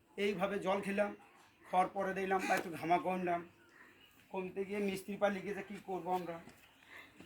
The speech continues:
মিস্ত্রি পালিয়ে গিয়েছে, এবার লেবার আমি কিছু করার নাই, সব ফেলে দিয়ে পালিয়ে গেছেন। এই দেখুন মশলা, মশলা বলতে এই দেখুন মশলা পালিয়ে গেছে। অতিরিক্ত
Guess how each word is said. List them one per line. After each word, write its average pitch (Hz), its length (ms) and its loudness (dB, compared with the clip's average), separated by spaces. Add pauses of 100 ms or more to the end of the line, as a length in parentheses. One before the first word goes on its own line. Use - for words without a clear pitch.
(300)
মিস্ত্রি 226 400 -4
পালিয়ে 214 280 -2
গিয়েছে, 214 300 -2
এবার 196 200 2
লেবার 202 320 8
আমি 196 320 2
কিছু 202 240 -12
করার 196 300 4
নাই, 202 140 6
সব 202 200 0
ফেলে 175 160 -6
দিয়ে 190 140 -6
পালিয়ে 190 180 -2
গেছেন। 196 300 -2 (120)
এই 170 100 -4
দেখুন 151 320 -6
মশলা, - 320 -14 (840)
মশলা 156 300 4
বলতে - 380 -10 (1040)
এই 175 60 -6
দেখুন 170 200 -6
মশলা 156 320 -6
পালিয়ে - 200 -12
গেছে। 165 120 -6
অতিরিক্ত 180 440 -4